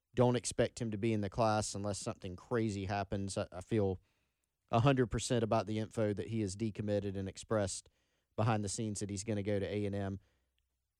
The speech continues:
Again, a-, an unfortunate situation because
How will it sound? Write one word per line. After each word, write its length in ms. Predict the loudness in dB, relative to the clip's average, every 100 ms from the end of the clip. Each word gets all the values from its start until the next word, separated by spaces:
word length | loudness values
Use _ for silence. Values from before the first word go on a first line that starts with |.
| _ _ _ _ -4
Again, 420 | 0 4 4 2 -4 -18 -14 -6
a-, 140 | -4 -2
an 120 | 0
unfortunate 600 | 2 4 2 2 -2 -2
situation 640 | 0 0 0 0 -2 -4 -4
because 520 | -4 -2 -4 -4